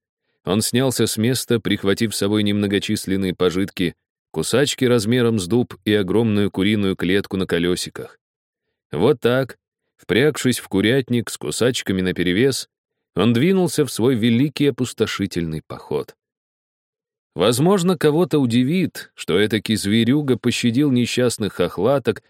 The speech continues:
ютившихся в его задрипанной клетухе. А дело было в том, что в убойном неистовстве у берсерка пропадал всякий аппетит. Он попросту не мог заставить себя есть то, что убивал.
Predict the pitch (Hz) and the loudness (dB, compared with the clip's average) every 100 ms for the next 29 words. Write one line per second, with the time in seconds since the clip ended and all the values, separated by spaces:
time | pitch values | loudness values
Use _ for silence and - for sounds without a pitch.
0 | _ 92 123 123 127 - 104 - 104 101 | _ 0 2 2 -2 -2 -6 -4 -2 -2
1 | 101 107 101 98 104 - 95 95 - 92 | 0 0 0 0 -2 -2 -4 -4 -2 -4
2 | - 87 - 78 - _ _ _ _ _ | -2 -6 -4 -10 -10 _ _ _ _ _
3 | - 113 180 202 160 151 135 - 180 104 | -2 2 4 4 4 2 2 0 0 0
4 | - _ _ - - 98 117 123 156 143 | -6 _ _ -6 -2 2 2 4 2 2
5 | 131 117 131 147 - 98 - 92 90 85 | 2 2 2 0 -2 -4 -2 -2 0 0
6 | 92 - 127 - 120 - 110 - 87 95 | -2 0 0 0 -2 -2 -2 0 0 2
7 | 117 - - 131 120 107 104 104 - 67 | 0 -2 -2 -2 0 -2 -2 -6 -6 -10
8 | - _ _ _ _ _ _ 151 156 214 | -14 _ _ _ _ _ _ 0 2 2
9 | 190 165 - 156 143 139 131 165 147 151 | 2 0 2 2 2 4 4 2 2 0
10 | 135 - 113 110 - 95 95 87 98 92 | 2 0 0 0 -4 -2 0 2 0 -2
11 | - 90 127 120 _ - - 90 85 78 | -4 0 0 -2 _ -14 -2 0 0 -4
12 | 71 71 - | -4 -6 -8